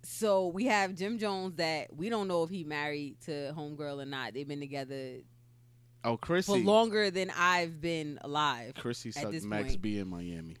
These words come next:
Speaker 1: Um, then we have,
Speaker 2: I,
Speaker 1: or maybe they're
Speaker 2: I,
Speaker 1: engaged at this point. I don't know.
Speaker 2: I don't know.
Speaker 1: Anyway.
Speaker 2: It was a joke. I don't want Jim Jones in it. It's like,
Speaker 1: Yeah, I
Speaker 2: fuck
Speaker 1: don't,
Speaker 2: me up.
Speaker 1: okay.
Speaker 2: <laughs> It was
Speaker 1: And
Speaker 2: a
Speaker 1: then we
Speaker 2: joke.
Speaker 1: have, and then we
Speaker 2: <laughs>
Speaker 1: have, um, Cam, who used to be with
Speaker 2: Killer.
Speaker 1: Yeah,
Speaker 2: Yeah.
Speaker 1: who used to be with Juju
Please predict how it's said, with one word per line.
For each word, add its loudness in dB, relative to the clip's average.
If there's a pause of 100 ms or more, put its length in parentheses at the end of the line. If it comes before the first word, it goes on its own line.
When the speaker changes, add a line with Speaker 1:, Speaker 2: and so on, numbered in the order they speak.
(120)
Speaker 1:
Um, 0
then -2
we 0
have, 2 (520)
Speaker 2:
I, -2
Speaker 1:
or 2
maybe 6
they're 4
Speaker 2:
I, 4
Speaker 1:
engaged 4
at 2
this -8
point. -2
I 4
don't -2
know. -4
Speaker 2:
I -16
don't -2
know. 0
Speaker 1:
Anyway. -2 (160)
Speaker 2:
It 0
was -6
a -2
joke. -2
I -4
don't -2
want -6
Jim -6
Jones -4
in -6 (140)
it. -6
It's -10
like, -4
Speaker 1:
Yeah, 8
I 4
Speaker 2:
fuck 4
Speaker 1:
don't, -2
Speaker 2:
me -2
up. 2
Speaker 1:
okay. -2 (100)
Speaker 2:
<laughs> -10
It 0
was -4
Speaker 1:
And 0
Speaker 2:
a -2
Speaker 1:
then 2
we 4
Speaker 2:
joke. 6
Speaker 1:
have, 4 (220)
and -2
then 2
we 0
Speaker 2:
<laughs> 4
Speaker 1:
have, 2
um, -2
Cam, -4
who -6
used -6
to -8
be -6
with -4
Speaker 2:
Killer. 0 (640)
Speaker 1:
Yeah, -4 (100)
Speaker 2:
Yeah. -4
Speaker 1:
who -2
used -4
to -10
be -4
with 2
Juju -6